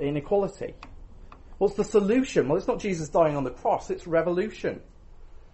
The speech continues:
What's the result? Well, it's not heaven, it's a communist utopia. It's the end of history. Marxism has its own prophets, Marx, Engels, uh, Engels, Lenin,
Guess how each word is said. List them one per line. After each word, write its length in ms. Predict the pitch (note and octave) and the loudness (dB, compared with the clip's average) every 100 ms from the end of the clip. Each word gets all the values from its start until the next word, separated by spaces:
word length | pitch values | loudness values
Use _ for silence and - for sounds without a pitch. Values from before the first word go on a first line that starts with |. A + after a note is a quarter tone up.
| - | -16
What's 200 | - G#3 | 2 2
the 100 | G3 | 6
result? 360 | D#3 - F#3 B3+ | 6 8 8 6
Well, 120 | F#3+ | 4
it's 120 | G#3 | 2
not 140 | B3+ - | 0 -2
heaven, 640 | - G3+ G#3 C#3 E3+ B3+ - - - | -2 -2 2 2 2 -2 -6 -14 -12
it's 160 | - D#3+ | -6 -2
a 60 | E3+ | -2
communist 580 | - G#3+ G#3 C3 C3+ | -2 0 2 0 -4
utopia. 600 | F3+ F3+ B3 C#4+ - - F#2+ | -8 -6 -2 -4 -2 -4 -4
It's 140 | D#3+ | -2
the 120 | E3 | 2
end 220 | D3 F3 | 4 2
of 80 | E3+ | -2
history. 480 | A3+ A3 - - - - - - - - - - - - - - - - - - | -4 -8 -6 -6 -6 -12 -18 -18 -18 -16 -16 -14 -14 -14 -16 -14 -12 -10 -10 -8
Marxism 460 | - D#3 E3 F3+ E3 | 6 8 8 4 2
has 160 | E3 D#3 | 4 2
its 160 | E3 | 2
own 140 | F#3+ G3+ | 2 0
prophets, 560 | G3+ C#4+ C#4+ D#3 - | 2 0 4 2 2
Marx, 500 | D#3+ E3+ A#3+ F3 - - | 2 4 6 4 0 -4
Engels, 680 | F3 A3+ G#3+ C3 G2+ - - | 0 2 2 0 0 -6 -2
uh, 140 | D3 C#3+ | 2 4
Engels, 320 | F3 D#3+ A2+ | 2 0 -2
Lenin, 460 | C3+ F3+ G#3+ G2 | 0 0 0 -4